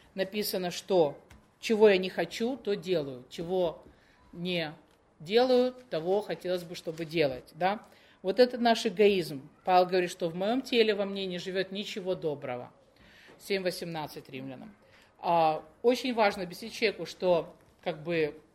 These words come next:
мы по плоти на самом деле не сможем никогда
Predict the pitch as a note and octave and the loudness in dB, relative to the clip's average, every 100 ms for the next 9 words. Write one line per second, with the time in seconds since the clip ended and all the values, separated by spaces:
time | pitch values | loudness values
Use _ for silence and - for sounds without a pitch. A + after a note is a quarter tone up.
0 | - F#3 A#3+ B3 A#3 G#3+ G3+ G3 F#3+ F3+ | -10 -4 -2 2 0 2 0 0 -4 -6
1 | G3+ F#3+ F#3+ F3+ F#3 G3 G3 F#3+ F3 C#3+ | -6 -6 -4 -4 -2 -4 -6 -8 -6 -6
2 | C#3+ A#2+ _ _ - F#3+ G#3 A3 F3+ D3+ | -10 -14 _ _ -10 -6 -2 -2 -2 -2
3 | C#3 A2+ | -2 -2